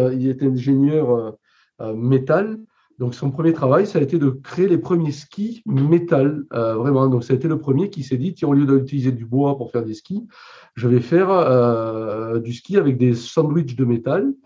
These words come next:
Et c'est pour ça que quand il a, quand il a mis sa première plaque de métal sur un ski, il a mis un rivet en haut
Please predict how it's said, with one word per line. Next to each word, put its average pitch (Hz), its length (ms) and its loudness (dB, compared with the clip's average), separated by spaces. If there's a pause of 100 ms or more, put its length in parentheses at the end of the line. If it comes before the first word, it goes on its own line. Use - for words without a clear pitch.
(640)
Et 151 80 -2
c'est 208 180 -2
pour 175 200 0
ça 190 180 0
que - 80 -4
quand 175 320 0
il 147 120 0
a, 127 300 2
quand 143 180 -4
il 147 100 -2
a 143 60 2
mis 156 260 2
sa 156 140 -2
première 165 460 0
plaque 165 280 0
de 135 100 4
métal 135 300 0
sur 113 220 -10
un 120 60 -2
ski, 247 400 -2 (380)
il 135 160 2
a 131 240 2
mis 196 160 4
un 175 140 6
rivet 196 600 2 (120)
en 175 160 2
haut 180 400 2